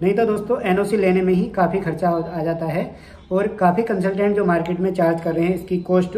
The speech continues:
total overall वो तीस से पैंतीस लाख की हो सकती है, लेकिन government fees काफ़ी कम है। और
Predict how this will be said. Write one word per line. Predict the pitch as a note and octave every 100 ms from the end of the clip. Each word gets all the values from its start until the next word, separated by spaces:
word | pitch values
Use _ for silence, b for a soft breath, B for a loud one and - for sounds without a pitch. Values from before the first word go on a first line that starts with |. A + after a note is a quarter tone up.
| A#3+ G3
total | F#3 G3+
overall | E3+ E3 F#3 A#3 B B B -
वो | G3+
तीस | G#3 A3+ -
से | A3+
पैंतीस | G3+ F3+ F3+
लाख | E3+ E3
की | B3
हो | - F#3
सकती | F3 - D3
है, | C#3
लेकिन | E3+ A3
government | G#3 G3+ G3+ G#3 G#3
fees | G3+
काफ़ी | F#3 D#3+ F3+
कम | F3 E3
है। | D#3+ F#3+ - - - B B B B B F3+
और | G3+ A3